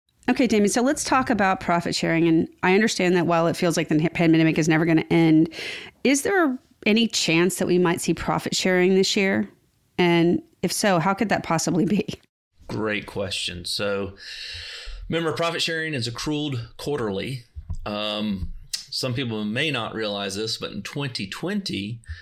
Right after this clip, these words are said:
Speaker 2: if it was accrued monthly, we would actually have had,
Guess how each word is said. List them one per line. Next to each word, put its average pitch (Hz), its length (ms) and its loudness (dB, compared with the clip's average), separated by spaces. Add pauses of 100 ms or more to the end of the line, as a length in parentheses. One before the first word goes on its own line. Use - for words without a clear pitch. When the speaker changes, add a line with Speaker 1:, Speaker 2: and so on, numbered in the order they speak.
(100)
Speaker 2:
if 107 180 -6
it 131 120 -4
was 107 600 -4
accrued 120 720 -6
monthly, 101 680 -6
we 113 160 -4
would 117 120 -4
actually 131 380 -4
have 104 760 -6
had, 117 600 -6